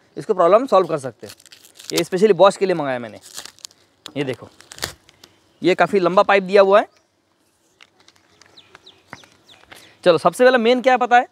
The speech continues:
इस Bosch में gun के side में connect कैसा हो जाएगा, मैं आपको वो दिखाता हूँ। देखो, ये निकल गया यहाँ से और ये सिंपल यहाँ पर ये चीज़ लग जाएंगे। देखो, ऐसा, ऐसा दबा के ऐसा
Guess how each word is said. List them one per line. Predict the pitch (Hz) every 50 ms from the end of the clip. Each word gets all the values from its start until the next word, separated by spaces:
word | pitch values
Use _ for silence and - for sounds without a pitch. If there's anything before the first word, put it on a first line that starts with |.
| _ _ _ _ _ _ -
इस | 180 202 165
Bosch | 151 135 123 131 170 202 214 202
में | 226 233 254 247 214 175
gun | 185 214 220
के | 220 233
side | 208 226 220
में | 233 240 - -
connect | 196 220 247 214
कैसा | - 226 214 220
हो | 208 196
जाएगा, | 180 175 180 208 254 _ _ _ 165
मैं | 180
आपको | 196 185 - 240 285 - _ _ _ _
वो | 165 190 214
दिखाता | 185 170 151 143 123 - 98
हूँ। | 98 _ _ - - _ _ - - - _ _ _ _ _ _ - - - _ _ - - - - - - - - - - - - - - - - 131 127 - - - - - - _ _ _ - 254 135 - - _ _ _ _ _ _ _ _ - - - - - - - - - _ _ -
देखो, | 135 131 127
ये | 120 139 170 196 196 _ _ _ _ _ _ _ _ _ _ _ _ -
निकल | 143 160 156 208 190 196
गया | 202 196
यहाँ | 196 196 190
से | 180 226 294 - _ _ _ _ _ _ - - - _ _ _ _ _ _ _ _ _ -
और | - 143 147 147
ये | 151 170 214 262 - _ _ _ _ -
सिंपल | 160 160 156 185 175
यहाँ | 170 165 160
पर | 175 185
ये | 170 170 170
चीज़ | - 208 254 - _ _ _ _ _ _ _ _ _ _ -
लग | 135 147 143
जाएंगे। | 135 127 120 117 107
देखो, | 110 107 - 101 98 - - 123
ऐसा, | 123 - 120 104 - - - - - - - - - - _ _ - - - - - - - - - - - - -
ऐसा | - - 165
दबा | 143 135 147 165 180 190
के | 185 208
ऐसा | 190 175 190 226